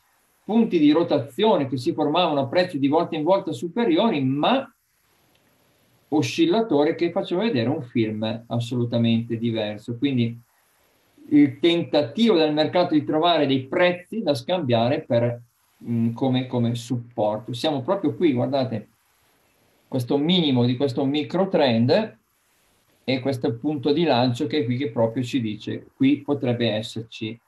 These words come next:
un, una base di supporto. È su questa, visto che siamo ormai quasi in chiusura,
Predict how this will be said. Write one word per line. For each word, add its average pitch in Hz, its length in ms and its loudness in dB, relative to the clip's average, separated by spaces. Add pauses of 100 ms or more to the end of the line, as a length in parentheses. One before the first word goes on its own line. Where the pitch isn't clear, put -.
(340)
un, 117 580 4 (240)
una 127 160 -2
base 117 340 0
di 107 100 -8
supporto. - 800 -8 (640)
È 220 340 2
su - 340 -6
questa, 135 680 0 (260)
visto 123 220 -12
che 123 120 -4
siamo 127 420 -2
ormai 127 340 0
quasi 135 240 0
in 131 120 -2
chiusura, 127 640 0